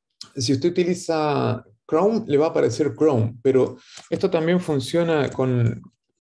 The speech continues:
Chrome, eh, Zotero también funciona con otros navegadores, ¿sí? Lo voy a mostrarles,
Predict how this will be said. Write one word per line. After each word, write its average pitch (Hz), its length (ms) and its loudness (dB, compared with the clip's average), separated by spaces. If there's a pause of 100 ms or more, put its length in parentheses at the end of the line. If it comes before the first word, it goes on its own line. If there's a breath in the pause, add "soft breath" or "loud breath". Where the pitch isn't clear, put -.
(140)
Chrome, 160 360 -2 (120)
eh, 131 300 2
Zotero 160 380 0
también 143 260 0
funciona 139 420 0
con 120 160 0
otros 135 260 -2
navegadores, 120 640 2
¿sí? 156 380 0
Lo 131 140 0
voy 131 140 4
a 123 180 2
mostrarles, 120 1000 -2